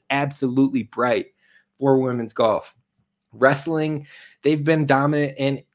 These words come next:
Gable Stevenson might be coming back. So look out, world, because if that happens, you already might as well chalk it up. That man is going to win a championship. So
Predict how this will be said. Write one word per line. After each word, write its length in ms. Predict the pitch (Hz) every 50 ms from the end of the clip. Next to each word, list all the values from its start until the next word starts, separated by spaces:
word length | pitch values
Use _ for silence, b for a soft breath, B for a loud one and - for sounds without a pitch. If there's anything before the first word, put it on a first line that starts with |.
| _ _ _ _
Gable 260 | - 127 131 131 131
Stevenson 480 | 127 - - 143 135 131 127 - 135 127
might 200 | 127 135 139 135
be 80 | 135 127
coming 280 | - - 135 127 123
back. 280 | 110 123 131 131 127 -
So 160 | - - 135 123
look 340 | 113 110 127 143 143 143 -
out, 280 | - 131 135 139 120 104
world, 500 | 107 104 110 117 131 135 139 139 135 131
because 280 | 127 - - 123 113 120
if 140 | 113 - -
that 180 | 127 139 147
happens, 680 | - - 143 139 143 143 156 147 143 143 143 - - - _ _ _ _ _ _
you 140 | - 139 151
already 300 | 160 151 147 143 139 123
might 280 | 123 120 120 123 139 143
as 120 | 139 127
well 120 | 143 135 135
chalk 360 | 135 - - 147 143 143 147
it 100 | 147 131
up. 180 | 104 78 - -
That 160 | 104 117 131
man 220 | 139 139 135 127
is 100 | 120 113
going 340 | 107 - 117 120 131 131 131
to 160 | - - 135
win 360 | 143 131 123 120 113 113 113 110 -
a 160 | - 117 127 123
championship. 840 | - - 131 123 117 110 110 101 90 87 - - 80 78 - -
So 360 | - 139 131 120 117 113 113